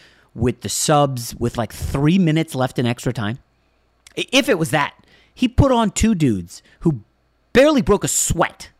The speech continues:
in extra time just for P Ks. Both of them missed. It's like, wow, what a bad decision that was. Sterling didn't kick. Grealish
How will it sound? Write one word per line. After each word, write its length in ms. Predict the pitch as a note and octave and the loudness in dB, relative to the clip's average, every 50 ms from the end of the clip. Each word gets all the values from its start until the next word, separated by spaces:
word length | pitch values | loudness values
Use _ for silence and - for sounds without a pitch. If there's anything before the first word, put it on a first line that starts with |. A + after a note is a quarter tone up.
| _ _ _ _ | _ _ _ _
in 120 | F3 E3+ | 0 0
extra 240 | E3 D3+ - - - | 0 0 -2 -4 -6
time 300 | C3 - C#3+ A#2+ A2+ G#2+ F#2+ | -4 -4 -4 -4 -4 -6 -8
just 360 | - - - F#3+ F3+ F3 - | -6 -2 0 0 0 0 -2
for 100 | - E3 | -6 -4
P 180 | - - D#3+ | -2 -2 -2
Ks. 480 | C3 - D#3 B2 G#2+ F#2+ F2 - - - _ _ _ _ _ _ _ _ _ _ _ _ _ _ _ _ | 0 0 -2 -2 -2 -2 -4 -8 -14 -18 _ _ _ _ _ _ _ _ _ _ _ _ _ _ _ _
Both 440 | - A2+ G#2 F#2+ - B2+ B2+ - - | -16 -16 -6 -2 0 2 2 2 0
of 100 | B2+ G#2 | -2 -2
them 160 | G#2+ G2 F2+ | -2 -4 -4
missed. 380 | E2 D2 - - - - _ _ _ _ _ _ _ _ _ _ _ _ _ _ _ _ _ _ _ _ | -6 -8 -10 -14 -18 -18 _ _ _ _ _ _ _ _ _ _ _ _ _ _ _ _ _ _ _ _
It's 100 | - - | -6 -6
like, 120 | D#3+ B2+ | -6 -6
wow, 680 | A#2 A2+ A#2+ D3 F3+ A3 A#3 - - - - - - - A2 | -6 -10 -10 -10 -8 -6 -6 -6 -6 -8 -8 -10 -12 -16 -12
what 200 | A#2 E3+ A3 G3+ | -6 -4 -4 -4
a 20 | C#3 | -4
bad 280 | - D3 C3+ D3+ D#3 | -6 -6 -6 -6 -6
decision 340 | B2 B2 - C#3 C#3 B2+ C#3 | -6 -8 -8 -8 -6 -6 -4
that 100 | C3 B2 | -4 -4
was. 140 | B2 B2 - - - - _ | -4 -6 -8 -10 -18 -18 _
Sterling 500 | - - - - F#3 G3+ A#3+ B3+ B3 A3+ | -10 -6 0 2 4 4 4 4 2 2
didn't 220 | G3 A3+ G3+ G3 - | 0 0 0 -2 -2
kick. 280 | - A3 G#3 G#3 _ | -2 -2 -2 -2 _
Grealish 540 | B2+ - D#3+ E3+ G3+ B3+ C#4+ C4+ C4 A#3+ - | -2 2 4 4 6 6 6 4 2 2 0